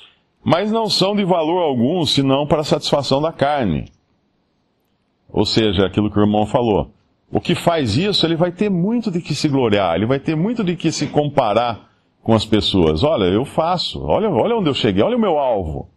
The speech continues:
Só que quando a gente volta aqui pro nosso capítulo três de Filipenses, nós vamos ver a palavra alvo no versículo quatorze.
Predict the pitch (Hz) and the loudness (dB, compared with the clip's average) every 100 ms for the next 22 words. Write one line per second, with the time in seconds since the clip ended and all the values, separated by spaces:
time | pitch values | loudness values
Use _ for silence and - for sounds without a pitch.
0 | _ _ _ _ _ _ - - 240 214 | _ _ _ _ _ _ -12 -2 -2 0
1 | 233 254 214 208 170 120 135 127 117 - | 0 0 0 0 0 2 2 0 -2 0
2 | 117 107 104 107 98 - 95 90 78 73 | 0 2 2 2 2 2 2 2 2 0
3 | 60 - 98 85 104 92 87 85 110 113 | -4 -4 -2 0 0 0 0 0 0 0
4 | 95 85 90 78 - 151 175 101 64 - | 0 0 0 0 0 0 0 -2 -6 -8
5 | - _ - _ _ _ _ - 101 123 | -12 _ -20 _ _ _ _ -6 0 0
6 | 127 160 180 127 110 147 147 139 120 113 | 2 0 0 0 0 0 0 0 2 2
7 | 110 131 135 165 131 90 78 73 - _ | 2 2 2 0 -2 0 0 0 -8 _
8 | _ _ _ _ _ 202 _ _ - _ | _ _ _ _ _ _ _ _ -20 _
9 | _ - _ - 104 117 123 135 - 131 | _ -20 _ -6 0 0 0 -2 0 -2
10 | 131 139 143 - 143 - 143 151 123 85 | 0 -2 -2 -2 -2 0 -2 0 0 0
11 | 78 67 | -2 -2